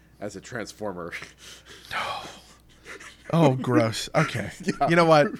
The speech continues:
Speaker 2: We'll end on that. Cursed thought.
Speaker 1: Cursed.
Speaker 2: Cursed, cursed thought.
Speaker 1: Extremely cursed.
Speaker 2: <sighs> How was your week? Tell me, tell me all about it. What have, what have you been up to, bud?
Speaker 1: Uh,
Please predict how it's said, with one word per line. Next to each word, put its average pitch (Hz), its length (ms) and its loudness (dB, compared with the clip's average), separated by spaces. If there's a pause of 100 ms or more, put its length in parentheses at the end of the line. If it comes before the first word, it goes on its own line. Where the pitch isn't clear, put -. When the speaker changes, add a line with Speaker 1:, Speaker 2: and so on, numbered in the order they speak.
(300)
Speaker 2:
We'll 190 180 10
end 175 180 6
on 147 160 8
that. 120 240 2 (500)
Cursed 214 440 6
thought. 123 420 4 (380)
Speaker 1:
Cursed. 214 160 8
Speaker 2:
Cursed, 208 420 8
cursed 165 480 2
thought. 208 360 2
Speaker 1:
Extremely 151 60 -2
cursed. 135 420 -4 (400)
Speaker 2:
<sighs> - 20 -2 (1600)
How 233 160 4
was 185 140 4
your 135 100 0
week? - 280 -8
Tell 190 140 2
me, 170 140 2
tell 185 160 -4
me 175 80 0
all 139 100 2
about 104 220 -4
it. - 80 -10
What 156 100 -2
have, 170 140 -2
what 185 100 0
have 160 100 -2
you 143 80 -2
been 117 120 -6
up - 140 -12
to, - 80 -18
bud? - 180 -12 (220)
Speaker 1:
Uh, 190 280 4